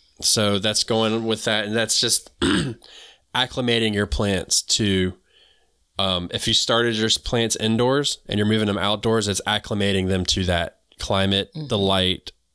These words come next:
Speaker 1: the s-, intensity of the light, the heat, the wind,
Speaker 2: Mm-hmm.
Speaker 1: all that stuff. So
Speaker 2: You're,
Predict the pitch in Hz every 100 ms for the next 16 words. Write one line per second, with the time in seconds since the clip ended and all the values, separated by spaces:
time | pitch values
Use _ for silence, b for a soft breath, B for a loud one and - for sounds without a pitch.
0 | _ - 95 - - 104 92 110 101 104
1 | 101 92 90 90 90 - 95 - 101 95
2 | - - 95 95 92 90 87 147 - 160
3 | 185 _ - 92 85 - - 60 - -
4 | 62 71 - 175